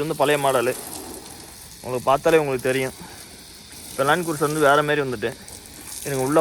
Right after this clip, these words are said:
பக்கம் காட்டுறேன் பாருங்க. தெரியுதா உங்களுக்கு? இது வந்து மேனுவல் கீரு. இது எல்லாம் ஆட்டோமேட்டிக். இப்போ top and top-ல வேறு மாதிரி வந்துட்டு, இப்போ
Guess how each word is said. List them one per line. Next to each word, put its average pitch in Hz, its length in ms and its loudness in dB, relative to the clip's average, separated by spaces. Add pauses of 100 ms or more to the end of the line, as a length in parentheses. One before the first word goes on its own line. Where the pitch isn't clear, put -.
பக்கம் 117 260 -2
காட்டுறேன் 123 340 -2
பாருங்க. 117 180 -6 (420)
தெரியுதா 147 280 -2
உங்களுக்கு? 127 260 -4 (100)
இது 139 140 -4
வந்து 147 160 -6
மேனுவல் 147 320 0
கீரு. 120 160 -2 (840)
இது 151 80 -2 (100)
எல்லாம் 175 200 6
ஆட்டோமேட்டிக். 170 460 -2
இப்போ 143 200 2 (120)
top 165 220 4
and 156 140 0
top-ல 139 340 0
வேறு 151 180 0
மாதிரி 160 160 0
வந்துட்டு, 131 240 -8
இப்போ - 120 -14